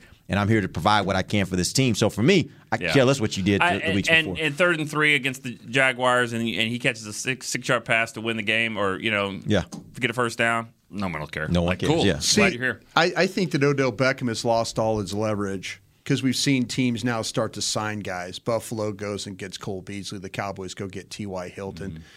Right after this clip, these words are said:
Speaker 3: You know, they, they're kind of in that, they're kind of in that mode now where, like, people are like, "Listen, we're moving on." But if you want, if you wanted to be a part, the one team that's willing to kinda keep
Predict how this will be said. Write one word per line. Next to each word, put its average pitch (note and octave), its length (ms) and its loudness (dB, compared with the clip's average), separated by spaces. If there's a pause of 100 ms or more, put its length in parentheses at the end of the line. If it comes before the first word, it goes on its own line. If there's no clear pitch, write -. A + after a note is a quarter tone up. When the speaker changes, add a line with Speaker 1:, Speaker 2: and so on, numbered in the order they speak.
(160)
Speaker 3:
You A2+ 120 -4
know, G2+ 240 -6 (140)
they, B2 180 0
they're B2+ 220 0
kind C#3 260 0
of A#2+ 80 -2
in A#2+ 100 0
that, A#2 220 -2 (280)
they're D3+ 120 -2
kind F3 180 2
of D#3 80 2
in C#3 60 4
that B2 180 0
mode B2+ 180 2
now B2 280 2
where, A2+ 320 -2 (360)
like, B2 240 -4
people C3+ 240 0
are B2 40 2
like, A2+ 140 0
"Listen, C3+ 220 0
we're C#3+ 140 2
moving B2 260 2
on." A2+ 300 -2
But G#2 160 -4
if F#2+ 120 -6
you C#3 120 2
want, B2 300 0
if A2 220 -6
you D#3 80 0
wanted C3+ 300 0
to A2+ 80 -2
be A#2 140 -2
a F2+ 80 -4
part, B2+ 480 0 (300)
the E3 80 6
one E3+ 240 4
team E3 320 2
that's - 200 -4
willing C#3 320 4
to D3 80 0
kinda C3+ 300 -2
keep C3 240 -2